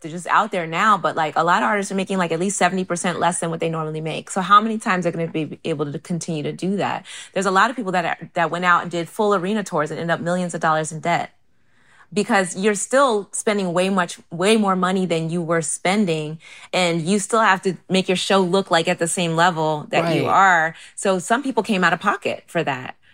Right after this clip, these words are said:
Speaker 1: and just did it, you know? But how many times are you gonna be able to do that? And
Speaker 2: Yeah.
Speaker 1: a lot of those circumstances have not changed. Like, I think eventually less people will be out on the road at the same time. But the, but then there's the bigger <laughs> problem of, like, mental health, which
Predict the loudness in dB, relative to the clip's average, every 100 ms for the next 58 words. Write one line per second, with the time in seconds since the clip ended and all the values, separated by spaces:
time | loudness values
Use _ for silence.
0 | _ _ _ _ 0 4 4 2 0 -4
1 | -12 _ _ -4 -4 2 2 2 -2 -12
2 | _ -2 4 4 4 2 4 4 4 2
3 | 0 2 2 2 2 0 -2 -2 0 0
4 | 0 -4 -4 -12 -10 -6 -6 0 4 4
5 | 4 0 0 0 -2 -2 -2 0 0 0
6 | 2 2 0 -2 0 0 0 2 2 2
7 | 0 0 -2 0 0 -2 0 0 0 -6
8 | -4 -2 -2 0 2 2 2 0 -2 -2
9 | -2 -4 -4 0 2 2 0 -4 _ _
10 | _ _ 0 2 2 2 4 2 0 2
11 | 2 2 0 2 0 2 -2 -2 -2 -2
12 | 0 2 2 0 -2 -8 -10 -16 -20 -20
13 | -4 0 0 0 -10